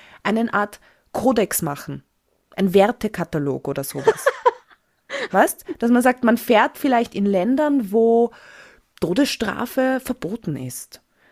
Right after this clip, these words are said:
Speaker 1: Oder man
Speaker 2: Ah.
Speaker 1: fährt in Ländern, wo man dafür steht, weil wir können, oder wir, <laughs> als würden wir Teil der Formel eins sein, aber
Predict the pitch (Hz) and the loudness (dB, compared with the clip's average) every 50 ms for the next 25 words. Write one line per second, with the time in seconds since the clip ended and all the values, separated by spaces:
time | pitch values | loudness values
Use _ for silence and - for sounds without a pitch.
0 | _ _ - - 175 175 180 185 190 170 - 180 170 202 - 262 247 233 208 190 | _ _ -6 -4 -2 0 0 0 0 0 0 0 0 0 0 0 2 2 2 2
1 | 175 202 233 233 277 269 262 254 233 170 196 190 190 196 190 196 196 196 _ _ | 2 2 2 2 2 2 2 2 0 0 0 0 0 0 0 -2 -2 -4 _ _
2 | _ _ _ - - - - _ _ - 160 185 214 208 202 208 190 - 175 226 | _ _ _ -20 -18 -18 -18 _ _ -6 -2 0 0 0 0 0 0 0 0 0
3 | - - 190 165 - - - 147 135 135 - - 180 196 185 185 180 185 - - | 0 0 -2 -2 -2 -4 -4 -4 -4 -6 -6 -2 0 0 2 2 0 -2 -2 0
4 | 190 175 214 240 240 233 220 - - - 151 156 139 131 160 165 147 135 - - | 0 0 0 0 0 -2 -4 -6 -6 -6 -4 -4 -4 -4 -4 -2 -2 -2 -4 -8
5 | - - - - - - - - - - - 180 - - - 254 226 170 - 233 | -16 -18 -18 -16 -14 -14 -14 -14 -12 -10 -10 -10 -2 2 4 4 4 4 2 0
6 | 220 - - 196 147 156 165 - - 147 147 147 - - 165 170 165 - - 135 | 0 2 2 0 0 0 -2 -2 -4 -4 -4 -2 -2 -2 -2 -2 -2 -4 -6 -6
7 | 135 - 147 147 147 | -4 -4 -4 -4 -6